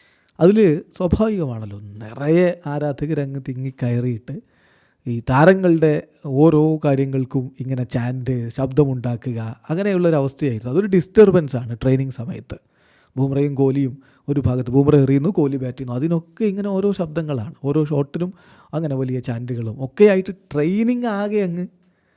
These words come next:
കോൺസെൻട്രേഷൻ നശിപ്പിക്കുന്ന രൂപത്തിലേക്ക് കാര്യങ്ങൾ പോയി. അമിതമായാൽ അമൃതും വിഷം എന്നാണല്ലോ. ഈ ആരാധക സ്നേഹം ഒരു പരിധി വിട്ടാൽ പിന്നെ അതൊരു ഡിസ്റ്റർബൻസാണ്. അതുകൊണ്ട് തന്നെയാണ് അതൊരു ശല്യമാണ്.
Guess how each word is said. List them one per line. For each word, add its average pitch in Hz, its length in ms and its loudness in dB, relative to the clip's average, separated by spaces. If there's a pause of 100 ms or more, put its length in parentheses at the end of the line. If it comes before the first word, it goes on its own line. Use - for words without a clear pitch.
(400)
കോൺസെൻട്രേഷൻ 156 580 -2
നശിപ്പിക്കുന്ന 139 520 -2
രൂപത്തിലേക്ക് 127 560 0
കാര്യങ്ങൾ 117 300 0
പോയി. 113 280 4 (260)
അമിതമായാൽ 135 840 2 (400)
അമൃതും 131 460 -2 (100)
വിഷം 127 300 -4 (100)
എന്നാണല്ലോ. 113 520 -4
ഈ 123 140 -4
ആരാധക 135 540 -2
സ്നേഹം 135 500 -4
ഒരു 127 140 -2 (140)
പരിധി 139 240 2
വിട്ടാൽ 156 260 2
പിന്നെ 147 300 2
അതൊരു 139 160 8
ഡിസ്റ്റർബൻസാണ്. 123 760 -2 (1080)
അതുകൊണ്ട് 226 400 6
തന്നെയാണ് 185 220 6
അതൊരു 202 160 6
ശല്യമാണ്. 180 680 4